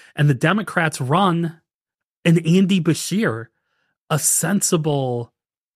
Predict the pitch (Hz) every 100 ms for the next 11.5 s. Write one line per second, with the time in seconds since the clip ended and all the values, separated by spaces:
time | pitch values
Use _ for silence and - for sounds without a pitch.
0 | _ _ _ - - 180 165 165 - 202
1 | 139 117 113 113 _ _ _ _ _ _
2 | - 185 160 135 185 190 175 156 - 156
3 | 127 139 208 214 135 117 113 - _ -
4 | - _ _ _ 165 202 277 311 226 208
5 | - 147 139 156 180 - - - 143 139
6 | - 131 117 113 90 - _ _ _ _
7 | _ _ - 139 - 151 147 - 135 123
8 | 110 104 113 107 - - - - _ _
9 | _ _ _ _ _ _ _ _ _ 147
10 | 160 277 - 285 247 233 233 208 240 233
11 | - 226 180 117